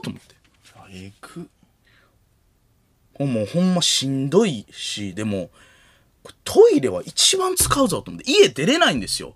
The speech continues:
Speaker 1: 一週間ぐらい。
Speaker 2: あー、そうやな。直さな。
Speaker 1: こんな序盤でトイレ詰まってもうたらもう、
Speaker 2: うん。
Speaker 1: 終わりや。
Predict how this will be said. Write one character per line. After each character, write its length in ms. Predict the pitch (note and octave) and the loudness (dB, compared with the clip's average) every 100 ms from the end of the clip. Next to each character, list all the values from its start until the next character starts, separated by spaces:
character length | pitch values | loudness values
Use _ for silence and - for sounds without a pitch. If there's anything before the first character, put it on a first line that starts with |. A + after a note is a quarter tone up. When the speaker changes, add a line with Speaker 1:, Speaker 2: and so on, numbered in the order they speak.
| _ | _
Speaker 1:
一 80 | A2 | 0
週 180 | A#2+ A#2 | 4 6
間 340 | A2+ A2 G#2 G2+ | 4 4 4 2
ぐ 60 | |
ら 60 | F#2+ | 0
い。 20 | |
Speaker 2:
あ 160 | G2 - | -4 -8
ー、 40 | |
そ 180 | - G#2 | -8 -10
う 40 | F#2+ | -10
や 60 | G2 - | -14 -12
な。 360 | A2+ D#3+ F3+ D#3+ _ _ _ _ _ _ _ _ _ | -4 -2 -2 -8 _ _ _ _ _ _ _ _ _
直 200 | A2+ D3 | -4 -4
さ 140 | C3+ D3+ | -2 -4
な。 80 | |
Speaker 1:
こ 300 | G2 - F#3+ | -6 -8 -2
ん 180 | D4+ E4+ | 0 2
な 140 | D#4+ B3+ | 2 4
序 200 | B3 C#4+ | 2 4
盤 320 | C#4 C4 B3+ | 2 2 0
で 120 | B3 | -2
ト 280 | - - B3 | -4 0 0
イ 100 | F#3 | 0
レ 100 | A#2+ | -4
詰 280 | - - D3+ | -4 -4 -2
ま 60 | |
っ 80 | D3 | -2
て 160 | - D3+ | -4 -4
も 180 | C#3 A2+ | -4 -4
う 40 | |
た 120 | G2 D#2 | -6 -10
ら 120 | D#2+ | -10
も 160 | E2+ F#2+ | -8 -6
う、 20 | |
Speaker 2:
う 40 | A2 G2+ | -4 -6
ん。 140 | D#2+ _ _ _ _ _ _ _ _ _ | -8 _ _ _ _ _ _ _ _ _
Speaker 1:
終 120 | - D4+ | 2 6
わ 140 | F#4 G4 | 8 8
り 100 | D#4 | 6
や。 160 | - | 4